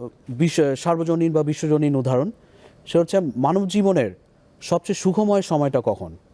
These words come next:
সবচেয়ে সুখময় সময়টা হচ্ছে যখন আমরা আমাদের মাতৃগর্ভে থাকি।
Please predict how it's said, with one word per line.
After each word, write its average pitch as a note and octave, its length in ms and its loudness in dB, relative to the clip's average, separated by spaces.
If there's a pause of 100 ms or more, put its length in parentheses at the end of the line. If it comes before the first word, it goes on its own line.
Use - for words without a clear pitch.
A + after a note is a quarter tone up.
(2500)
সবচেয়ে F#3 420 0
সুখময় F#3+ 380 2
সময়টা D#3 360 0
হচ্ছে D3+ 440 0 (360)
যখন C#3+ 240 0
আমরা D#3 220 0
আমাদের D3+ 240 0
মাতৃগর্ভে B2 680 0
থাকি। F2+ 340 -10